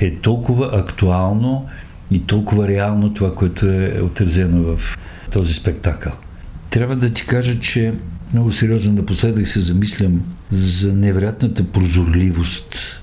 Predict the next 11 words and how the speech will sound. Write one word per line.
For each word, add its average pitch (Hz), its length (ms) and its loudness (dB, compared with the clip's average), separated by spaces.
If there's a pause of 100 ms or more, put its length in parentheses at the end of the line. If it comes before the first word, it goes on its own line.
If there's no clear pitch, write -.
(180)
познавайки 101 720 2
психология, 113 960 0
предначертавайки 98 1120 0
историята 92 800 0 (260)
на 98 140 4
Вазов, 85 800 0 (380)
или 113 600 2 (200)
това, 107 440 2
че 104 360 -2 (260)
ние 104 420 4
в 90 140 0